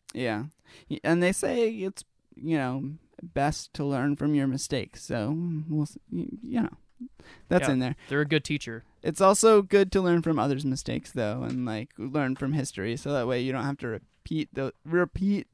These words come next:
Speaker 1: mistakes that others have made for you. But, um, yeah, it's just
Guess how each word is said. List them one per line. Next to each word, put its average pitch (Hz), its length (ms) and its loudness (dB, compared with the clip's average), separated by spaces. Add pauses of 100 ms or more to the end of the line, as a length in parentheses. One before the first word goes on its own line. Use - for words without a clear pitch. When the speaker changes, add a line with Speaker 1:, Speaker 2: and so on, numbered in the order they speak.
(140)
Speaker 1:
mistakes 151 580 -2
that 147 180 2
others 139 260 0
have 135 140 -6
made 127 180 -2
for 135 200 0
you. 120 220 -2
But, 135 260 -4 (540)
um, 117 600 -4 (260)
yeah, 165 240 -2 (100)
it's - 160 -20
just - 340 -10